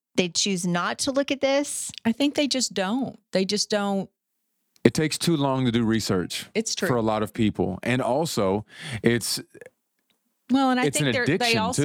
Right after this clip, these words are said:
Speaker 3: too.
Speaker 2: it's an
Speaker 1: It
Speaker 2: addiction.
Speaker 1: is.
Speaker 2: Sugar is the most addictive thing. It's
Speaker 1: It's in
Speaker 2: more addictive than,
Speaker 1: eighty percent
Speaker 2: than
Speaker 1: of
Speaker 2: cocaine
Speaker 1: American
Speaker 2: and heroin.
Speaker 1: food.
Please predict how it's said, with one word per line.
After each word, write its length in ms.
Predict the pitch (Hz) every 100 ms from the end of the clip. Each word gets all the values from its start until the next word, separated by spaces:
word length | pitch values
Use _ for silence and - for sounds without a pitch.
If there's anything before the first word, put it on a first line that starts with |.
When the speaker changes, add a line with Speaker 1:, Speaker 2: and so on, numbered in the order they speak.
| 107
Speaker 3:
too. 60 | 90
Speaker 2:
it's 200 | 185 -
an 80 | 226
Speaker 1:
It 100 | 254
Speaker 2:
addiction. 420 | - 156 160 190
Speaker 1:
is. 80 | 190
Speaker 2:
Sugar 380 | - 240 269 262
is 160 | 240 -
the 80 |
most 260 | 208 190 -
addictive 560 | 160 180 180 208 202 190
thing. 320 | 190 180 180
It's 100 | 185
Speaker 1:
It's 80 | -
in 20 |
Speaker 2:
more 80 | 247
addictive 360 | 208 208 185 196
than, 100 | 208
Speaker 1:
eighty 160 | 208
percent 480 | 180 202 202 180 175
Speaker 2:
than 320 | 180 175 160 -
Speaker 1:
of 60 | 165
Speaker 2:
cocaine 180 | 160 160
Speaker 1:
American 220 | 160 175
Speaker 2:
and 140 | 180 170
heroin. 420 | 156 156 160
Speaker 1:
food. 60 | 160